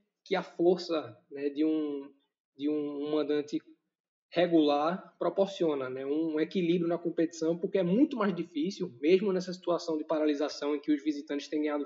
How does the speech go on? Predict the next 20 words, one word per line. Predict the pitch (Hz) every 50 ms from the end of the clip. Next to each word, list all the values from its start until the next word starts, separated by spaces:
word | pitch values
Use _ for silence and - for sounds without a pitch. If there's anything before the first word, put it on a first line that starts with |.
| - -
força, | 143 147 170 175 175 170 - - - _ _ _ _ _ _ _ -
você | 147 160 156 - - 190
ser | 190 - - 170 165 170 180 190
uma | 196 196 196
equipe, | 190 180 - - 165 160 170 - - 196 196 196 196 190 190 185 180 165 151 143 135 123 - - _ _ _ _ _ _ _ _ _ _ _ -
é, | - 143 143
que | 139 - - 190 190 185 - _ _ _ _ _ _ _ _ _ _ - _ _ _ _ _ _ _
co-, | - - - _
construa | - 247 254 220 - - - - 254 269 269 247 202 170 135 123 -
uma | 160 160 165
sequência | - - 175 170 - 165 151 -
de | 160 156
vitórias. | 156 175 165 - 147 135 135 135 139 131 135
Um, | 160 180 185 180 175
um | 180 190
exemplo | 185 165 185 185 185 196 180
recente | 156 180 196 190 - 175 185 190 -
na | 196 185 175
Série | - 180 175 170
B | 160 147 147 165 185 233 - -